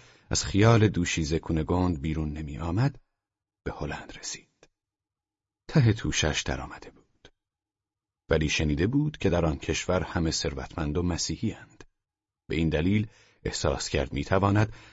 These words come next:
همان گونه رفتار کند که پیشتر می‌کرد. پیش از این که به خاطر عشق به دوشیزه کون گند با اردنگی از قصر بارون بیرون رانده شود. او از چند شخصیت محترم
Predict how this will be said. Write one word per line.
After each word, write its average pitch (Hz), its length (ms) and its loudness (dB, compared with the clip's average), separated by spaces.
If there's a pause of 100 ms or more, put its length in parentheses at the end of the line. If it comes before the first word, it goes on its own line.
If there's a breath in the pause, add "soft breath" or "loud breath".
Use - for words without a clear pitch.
(100)
همان 143 320 8
گونه 85 220 4
رفتار 73 420 0
کند 76 300 -2
که - 120 -10
پیشتر 78 520 -4
می‌کرد. - 640 -12 (760)
پیش - 200 -2
از 73 140 0
این 87 120 4
که - 120 0
به 71 100 0
خاطر 82 500 0
عشق 87 360 0
به 85 100 -4
دوشیزه 76 500 -2
کون 76 280 -4
گند 80 320 0 (320 soft breath)
با 80 220 4
اردنگی 87 480 2
از 101 180 -2
قصر 82 340 -2
بارون 78 500 -2 (540)
بیرون 76 340 -2
رانده 71 240 -8
شود. - 520 -10 (2000)
او 143 260 8
از 107 120 2
چند 110 300 6
شخصیت 90 580 2
محترم 82 640 2